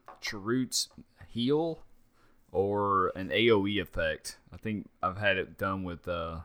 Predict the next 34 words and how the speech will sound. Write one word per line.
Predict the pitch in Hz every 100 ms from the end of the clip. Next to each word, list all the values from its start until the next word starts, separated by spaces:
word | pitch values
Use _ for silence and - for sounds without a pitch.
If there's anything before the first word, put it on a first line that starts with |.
| -
Lando, | 92 101 95 82 76 76 - _ _ _ _ _ _ _ -
but | 85
I, | 95 85 110 -
I |
can't | - 117 139
remember | 120 104 117 123
it | 98
happening | 101 113 107 101
with, | 95 92 -
with | 87 82
Captain | - 101 - 85
Han, | 101 117 95
though. | 85 78 82 85 - - - -
Uh, | 82 85 82 - - 69 90 98
what | 104
I | 95
do | 113
find | 117 117 104
funny | - 120 123 107 92
is | 92 92 87 -
the | 92
character | - 110 110 107 98
is | 90
so | - 110 107 107 104 92 82 _ _
kind | - 104
of | -
underpowered, | 101 101 - 98 104 104 95 85
nobody | 92 101 95 92 90 90 90 92 - -
cares | 92 90 85 80 - - -
that | 101
he's | 101 104
removed. | 104 95 92 90 87
Nobody's | 104 107 107 101 92 -
like, | 90 85